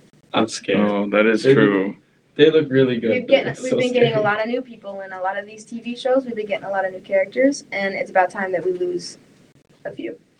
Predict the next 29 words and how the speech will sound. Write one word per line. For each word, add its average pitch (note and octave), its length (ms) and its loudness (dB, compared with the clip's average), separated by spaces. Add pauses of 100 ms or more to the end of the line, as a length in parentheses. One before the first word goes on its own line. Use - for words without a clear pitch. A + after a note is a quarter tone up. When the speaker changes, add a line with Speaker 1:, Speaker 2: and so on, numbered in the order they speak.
Speaker 2:
I A2 100 2
love C3+ 180 6
the F2+ 100 0
songs F#2 360 0
they G2 120 2
pick G2 180 0
for G2+ 140 2
Guardians. F#2 460 4
I F#2+ 120 -2
feel G#2 200 2
like F#2+ 140 0
that's - 380 -2
Speaker 3:
Yes. - 80 -20
Speaker 2:
people G#2+ 280 2
from G#2 200 0
my F#2 160 2
age F2+ 240 0
group. F2+ 340 0 (300)
<laughs> - 300 -2
It C#3 280 4
must B2 280 2
be. A2 200 6 (1300)
Speaker 1:
I D3+ 60 -2
have C#3+ 80 2
a - 20 0
good C3+ 160 -2
question. G2+ 360 -2
Speaker 2:
Yeah. - 220 2 (1900)
Speaker 1:
What F#3+ 380 4